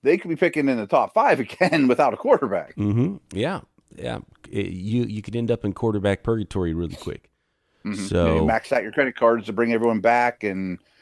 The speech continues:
Speaker 1: the Ndamukong Suh and Pierre Paul and those guys get old, and Brady falls off a cliff, and Kyle Trask isn't the answer. Like, things change pretty quick in this league.
Speaker 2: <laughs> They absolutely do. All right, let's move on to available free agents. Can we build a team that's better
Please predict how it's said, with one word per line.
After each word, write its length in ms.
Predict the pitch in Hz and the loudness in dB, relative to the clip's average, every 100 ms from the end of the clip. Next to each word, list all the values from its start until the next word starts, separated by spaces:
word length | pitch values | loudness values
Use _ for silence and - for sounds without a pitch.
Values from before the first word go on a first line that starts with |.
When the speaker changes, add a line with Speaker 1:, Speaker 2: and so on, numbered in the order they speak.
| _ | _
Speaker 1:
the 100 | - | 2
Ndamukong 600 | 120 123 127 123 123 120 113 | 6 6 4 4 4 4 0
Suh 560 | - 131 127 123 120 | 4 6 8 8 8
and 140 | 120 110 | 6 4
Pierre 280 | 123 123 113 | 4 4 4
Paul 680 | 123 123 120 123 120 120 | 4 6 6 6 4 4
and 300 | 120 120 120 | 2 2 2
those 160 | 123 123 | 2 2
guys 300 | 117 123 117 | 2 2 2
get 160 | 104 117 | 0 4
old, 400 | 123 123 123 120 | 6 6 6 4
and 180 | 117 104 | 2 2
Brady 300 | 117 120 117 | 2 2 2
falls 260 | 123 110 | 2 4
off 160 | 120 113 | 4 2
a 60 | |
cliff, 480 | 101 120 127 120 - | -2 0 2 2 -4
and 320 | 104 101 98 - _ _ | -6 -4 -4 -8 _ _
Kyle 240 | - 123 127 | 0 2 2
Trask 420 | - 123 127 - | 2 0 0 0
isn't 240 | 127 123 | 0 0
the 200 | 120 120 131 | 0 2 2
answer. 500 | 123 - 120 120 110 | 0 0 2 2 2
Like, 240 | 120 120 | 0 0
things 220 | 190 220 - | 0 0 2
change 260 | 240 214 | 0 0
pretty 160 | 240 196 | -2 0
quick 220 | 247 - | 0 2
in 80 | 127 | 0
this 140 | 95 | -2
league. 220 | 95 78 _ | -6 -8 _
Speaker 2:
<laughs> 40 | _ | _
They 300 | 87 92 113 98 | -6 -2 -2 0
absolutely 540 | 117 98 101 92 85 78 | -2 -2 -6 -4 -4 -6
do. 180 | 71 | -2
All 100 | 76 | 2
right, 160 | 92 80 | 4 4
let's 200 | 131 165 | 2 2
move 180 | 226 208 | 2 6
on 220 | 190 175 | 6 6
to 320 | - 165 156 - - 95 | 6 6 6 0 -8 0
available 420 | 110 170 185 175 | 6 6 6 4
free 340 | - 175 156 | 4 2 6
agents. 320 | 147 143 147 | 4 4 0
Can 180 | - 160 | 0 0
we 100 | 202 | 2
build 220 | 254 196 131 | 4 2 2
a 20 | |
team 220 | - 147 | 2 2
that's 120 | 110 | 2
better 400 | - 113 107 98 | 0 0 2 0